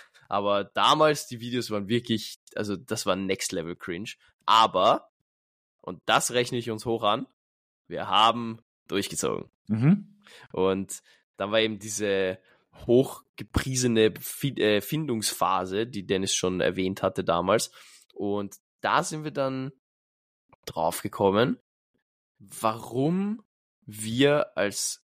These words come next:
Speaker 1: kleiner Podcast klein sind. So, warum uns niemand hört. Und das war relativ simpel.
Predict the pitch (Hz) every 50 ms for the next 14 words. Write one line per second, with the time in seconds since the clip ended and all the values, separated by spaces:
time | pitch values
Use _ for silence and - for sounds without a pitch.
0 | _ _ - - - 101 98 110 123 139 135 - - - 117 117 123 - - -
1 | 135 127 139 160 - - - - - _ _ _ _ _ _ _ _ _ _ -
2 | - - 95 92 92 95 - 80 78 - _ _ _ _ _ - - 101 82 -
3 | _ - 104 104 113 127 131 131 - 135 120 117 110 - 98 85 95 - - _
4 | - - - - - - _ _ _ _ _ - 107 107 107 104 - 113 - 117
5 | 123 139 135 147 151 156 - - 139 120 - - - 127 120 123 120 127 - 85
6 | - -